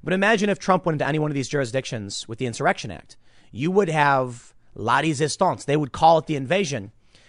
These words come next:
and that would be the Civil War. Trump invoking the, the Insurrection Act, I believe, would ignite a hot, a hot Civil War. It would be the shot heard round the world. I believe it may be coming. We'll see how it plays out.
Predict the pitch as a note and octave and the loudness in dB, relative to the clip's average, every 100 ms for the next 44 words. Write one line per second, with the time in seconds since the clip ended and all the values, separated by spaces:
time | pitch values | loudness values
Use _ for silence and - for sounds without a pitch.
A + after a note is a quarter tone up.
0 | _ - B2+ B2+ D#3 - C3+ E3+ B2 A2 | _ -8 -6 0 0 0 0 0 0 0
1 | E3 B2 F2+ - - - _ _ A#2+ D3 | 0 0 -6 -12 -18 -20 _ _ -10 -8
2 | A#2 G#2+ F2+ - _ _ _ _ - D3+ | -6 -8 -10 -14 _ _ _ _ -2 0
3 | D3+ F3 D#3 D#3 D3+ C3+ - B2 G2+ C3 | 0 0 2 0 -2 -6 -8 -8 -6 -4
4 | D3+ A#2+ - A#2 - B2+ B2+ A#2+ A#2 A2+ | -2 -2 -2 -8 -4 -2 0 -2 -4 -6
5 | A2 A2 A2+ A2+ F#2+ - _ _ _ _ | -6 -8 -6 -6 -6 -14 _ _ _ _
6 | - A#2 - C#3+ - A2 - D3+ D#3 - | -8 -6 2 4 4 0 0 0 0 -4
7 | D#3+ C#3 B2 B2 C#3+ C3 B2+ - C3 - | -4 -2 -2 -2 -2 -2 -4 -2 -4 -4
8 | C3 A#2 A2 G#2 F#2+ G2 - _ - - | -6 -4 -4 -6 -10 -12 -16 _ -20 -20
9 | _ _ _ - D3 D3 D3 C3+ C#3 C#3+ | _ _ _ -4 0 2 2 0 0 -2
10 | D#3+ E3+ D#3 - - - - - - - | -4 -4 -6 -12 -20 -20 -20 -20 -20 -20
11 | - - - - - - - - - A#2+ | -20 -20 -20 -20 -20 -20 -20 -18 -10 -6
12 | C#3 A#2+ - A#2 A2+ A2 | -4 -4 -4 -6 -6 -8